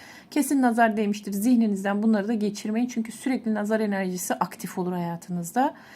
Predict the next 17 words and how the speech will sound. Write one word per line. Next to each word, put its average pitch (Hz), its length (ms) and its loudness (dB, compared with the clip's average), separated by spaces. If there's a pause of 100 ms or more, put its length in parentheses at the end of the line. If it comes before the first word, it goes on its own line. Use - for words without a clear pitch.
(220)
Şöyle 277 320 2
diyeyim, 202 200 0
"Bana 285 200 4
nazar 247 360 4
değmez. 190 640 -4
Sağlıklı 240 460 6
olmaya 214 320 0
izinliyim. 190 800 2
Sağlıklı 202 540 -2
olmaya 202 320 0
izinliyim. 180 800 -2
Ben 220 140 2
sağlıklıyım, 214 680 0
sağlıklıyım, 214 680 -2
sağlıklıyım." 208 640 -2
Anladın 233 340 -2
mı? 190 80 -2